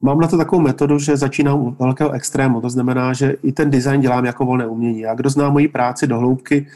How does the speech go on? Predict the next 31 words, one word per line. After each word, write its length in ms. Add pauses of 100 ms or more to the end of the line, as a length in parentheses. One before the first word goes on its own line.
(400)
tak 140
ví, 180
že, 140
eh, 960
moje, 360
moje 180
věci 240
jsou 160
často 260
historizující, 840
jsou 180
prostě 280
takový 280
podivný, 540
nejsou, 520 (640)
eh, 160
nejsou 280
prvoplánově 760
jako 280 (140)
trendový 520
a 200
nejsou 280
moc 140 (280)
současný. 600
Jsou 180
vlastně 320
pořád 420 (480)
trošku 280
barokní, 480
trošku 640
rokokový, 760